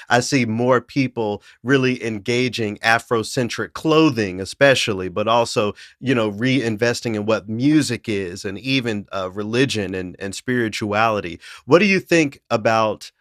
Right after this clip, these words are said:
uh, from your perspective, what do you think about this renewed, um, sense of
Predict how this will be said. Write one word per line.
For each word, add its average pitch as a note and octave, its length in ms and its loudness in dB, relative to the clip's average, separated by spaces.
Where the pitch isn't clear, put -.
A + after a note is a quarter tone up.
uh, A2+ 140 2
from A2 220 -4
your D3+ 180 4
perspective, G2+ 560 -4
what D3 120 4
do E3+ 60 0
you E3 120 2
think C#3 260 -2
about A2 420 -2
this A#2+ 380 0
renewed, A#2+ 840 0
um, G#2 440 2
sense B2 600 -2
of G2+ 380 -2